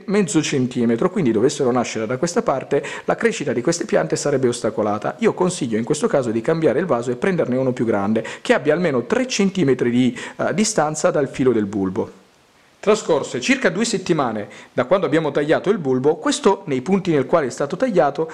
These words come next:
direi che si è cicatrizzato perfettamente, eh, non presenta assolutamente alcun tipo di muffe o di marciume, quindi direi che è tutto come, eh, dovrebbe andare, sta procedendo tutto nel migliore dei modi.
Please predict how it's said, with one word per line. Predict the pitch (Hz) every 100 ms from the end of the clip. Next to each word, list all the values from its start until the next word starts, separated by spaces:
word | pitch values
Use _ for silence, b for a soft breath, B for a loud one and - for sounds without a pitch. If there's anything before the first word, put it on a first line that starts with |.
| B
direi | B 240 165
che |
si | 160 185
è |
cicatrizzato | 180 175 180 233 156 135 127
perfettamente, | - 127 - 131 127 113 101 101 117 B B
eh, | 135 120
non | 123 185
presenta | 190 156 131 127 120 117
assolutamente | - 143 180 175 160 127 113
alcun | 127 127 180
tipo | 131 131
di | 185
muffe | 214 107 - 135
o | 165
di | 147
marciume, | 135 120 - 107 107
quindi | - 180
direi | 143 180
che | 123 143
è | 147
tutto | 233 233 208 202 -
come, | 190 180 165 170
eh, | 135 120
dovrebbe | 123 147 143 135
andare, | 117 110
sta | 117 -
procedendo | 165 185 180 170 160 139
tutto | 139 214
nel | 165
migliore | 135 131 135
dei | 120 113
modi. | 107 110 123